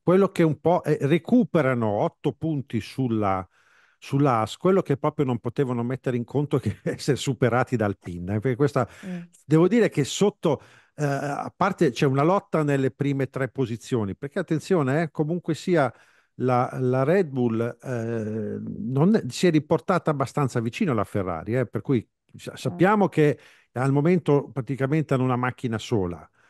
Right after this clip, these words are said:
Speaker 1: eh, però sono,
Speaker 2: Quanti
Speaker 1: si è riportata
Speaker 2: punti,
Speaker 1: tre-,
Speaker 2: quanti punti di
Speaker 1: tredici
Speaker 2: distacco
Speaker 1: punti,
Speaker 2: ci
Speaker 1: sono
Speaker 2: sono?
Speaker 1: tredici,
Speaker 2: Ok.
Speaker 1: ci sono tredici punti tra Red Bull e Ferrari, quindi c'è una lo-, diciamo che c'è una lotta a tre.
Speaker 2: Mm.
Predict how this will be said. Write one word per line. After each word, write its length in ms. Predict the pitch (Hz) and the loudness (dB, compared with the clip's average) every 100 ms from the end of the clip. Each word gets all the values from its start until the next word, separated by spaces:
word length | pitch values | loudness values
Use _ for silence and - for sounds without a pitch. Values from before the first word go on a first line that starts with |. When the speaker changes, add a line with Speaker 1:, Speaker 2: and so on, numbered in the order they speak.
| _ _ _ - | _ _ _ -4
Speaker 1:
eh, 240 | 123 113 107 | 0 0 2
però 160 | 170 185 | 2 2
sono, 240 | - 139 | 2 4
Speaker 2:
Quanti 200 | 302 311 | 4 6
Speaker 1:
si 60 | 320 | 6
è 40 | |
riportata 320 | - 330 330 | 6 6 6
Speaker 2:
punti, 200 | 320 302 | 4 2
Speaker 1:
tre-, 80 | - _ | 0 _
Speaker 2:
quanti 400 | 302 294 302 302 | 0 2 -2 -4
punti 240 | 294 277 | -4 0
di 60 | 226 | 2
Speaker 1:
tredici 320 | 185 180 170 | 4 2 2
Speaker 2:
distacco 140 | 170 | 2
Speaker 1:
punti, 180 | 254 254 | 2 2
Speaker 2:
ci 80 | 196 | 0
Speaker 1:
sono 180 | 220 208 | 2 2
Speaker 2:
sono? 100 | 185 | 2
Speaker 1:
tredici, 420 | 165 175 131 - | 2 2 0 -4
Speaker 2:
Ok. 120 | 185 - | -10 -12
Speaker 1:
ci 100 | 120 | -4
sono 160 | 156 | -4
tredici 440 | - 175 147 - 139 | 0 0 0 -2 -2
punti 380 | 127 107 110 | -2 -2 -2
tra 240 | 98 101 98 | -6 -4 -2
Red 220 | 107 92 | -2 -4
Bull 300 | 95 90 95 | -6 -6 -8
e 100 | - 113 | -8 -6
Ferrari, 500 | - 90 82 - - | -4 -6 -6 -12 4
quindi 200 | 196 151 | 6 6
c'è 100 | 165 | 6
una 140 | 156 | 6
lo-, 120 | 202 | 6
diciamo 340 | 160 156 226 175 | 6 4 4 4
che 120 | 156 | 2
c'è 100 | 147 | 2
una 140 | 131 | 2
lotta 300 | 135 127 123 | 2 0 -2
a 20 | |
tre. 320 | 110 95 95 - _ _ - | -4 -4 -6 -10 _ _ -16
Speaker 2:
Mm. 100 | 175 | -16